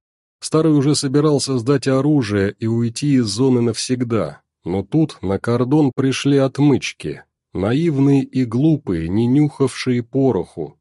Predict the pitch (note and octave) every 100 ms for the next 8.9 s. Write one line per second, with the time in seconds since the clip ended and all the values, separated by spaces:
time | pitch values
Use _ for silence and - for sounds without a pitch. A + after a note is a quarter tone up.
0 | - A2 D#3 D3+ - C#3 A#2+ G#2 B2 C#3
1 | B2 - B2+ - A#2 B2 A#2+ A#2+ A#2 B2
2 | - G2+ D2+ C#2+ - _ _ _ _ -
3 | A2+ A2+ A#2 A2+ - A#2 A#2 G2+ C#3 A#2+
4 | - F2+ G2+ F#2 A2+ A#2 A2 G2+ D2 -
5 | _ A#2+ G#2+ A#2+ C3+ B2 G2+ C#3 B2+ -
6 | A#2 A#2+ G#2 C3+ - A#2+ - B2 A#2+ A#2
7 | C3 - A#2 A#2 G2+ F2+ G#2+ G#2+ C3 B2
8 | A#2 A#2 G#2+ G#2 A2+ G#2 A2 F#2+ D2+